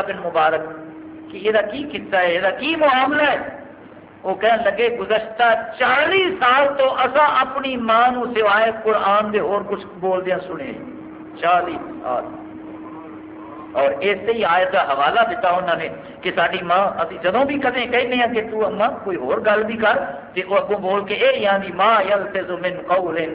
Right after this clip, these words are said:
الا لدیہ رقیب عتید"، کہ کسی دی زبان چوں کوئی لفظ نہیں نکلتا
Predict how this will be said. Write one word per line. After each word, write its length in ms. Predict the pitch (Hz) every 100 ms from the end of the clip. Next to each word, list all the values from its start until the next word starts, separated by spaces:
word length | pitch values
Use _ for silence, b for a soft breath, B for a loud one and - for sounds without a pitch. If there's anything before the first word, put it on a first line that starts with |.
| 160
الا 500 | 202 160 170 185 160
لدیہ 600 | 156 151 185 - 147 156
رقیب 560 | 156 151 202 226 196 175 156
عتید"، 680 | 139 165 233 285 320 - B B B -
کہ 140 | 185 175 -
کسی 240 | 202 240
دی 160 | 277 247
زبان 420 | 214 214 214 208
چوں 180 | 202 190
کوئی 360 | - - 240 330
لفظ 440 | 349 302 277 240
نہیں 120 | 233
نکلتا 420 | 208 202 202 190